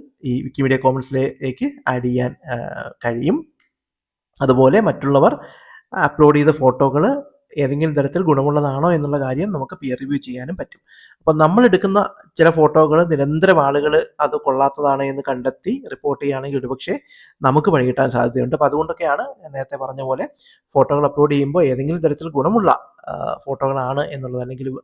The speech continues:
അല്ല-, അല്ലാതെ ഈ പറഞ്ഞ അഞ്ഞൂറിൻ്റെ എണ്ണം തയ്ക്കാൻ വേണ്ടി എന്തെങ്കിലും എടുത്ത് അപ്ലോഡ് ചെയ്തുകൊണ്ടിരുന്നു കഴിഞ്ഞാൽ ചിലപ്പോൾ പണി കിട്ടാനുള്ള സാധ്യതയുണ്ട്. അപ്പം ഇതൊക്കെയാണ് Wikimedia Commons-ൽ നമുക്ക് ചെയ്യാൻ കഴിയുക.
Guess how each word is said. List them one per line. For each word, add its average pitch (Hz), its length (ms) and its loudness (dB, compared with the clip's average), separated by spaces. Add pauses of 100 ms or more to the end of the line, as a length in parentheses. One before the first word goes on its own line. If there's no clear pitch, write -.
അല്ല-, 135 220 -6
അല്ലാതെ 135 220 -4
ഈ 135 160 -4
പറഞ്ഞ 143 200 -4
അഞ്ഞൂറിൻ്റെ 147 440 -2
എണ്ണം 156 260 -8
തയ്ക്കാൻ 156 280 -4
വേണ്ടി 151 200 -8
എന്തെങ്കിലും 175 640 -4
എടുത്ത് 147 220 -12
അപ്ലോഡ് 135 200 -8
ചെയ്തുകൊണ്ടിരുന്നു 127 440 -16
കഴിഞ്ഞാൽ 120 300 -20 (520)
ചിലപ്പോൾ 127 300 -2
പണി 117 120 -2
കിട്ടാനുള്ള 123 300 -4
സാധ്യതയുണ്ട്. 123 540 -6
അപ്പം - 220 -10
ഇതൊക്കെയാണ് 208 440 4
Wikimedia 180 460 4 (100)
Commons-ൽ 165 420 4
നമുക്ക് 123 260 -6
ചെയ്യാൻ 117 280 -8
കഴിയുക. 135 360 -6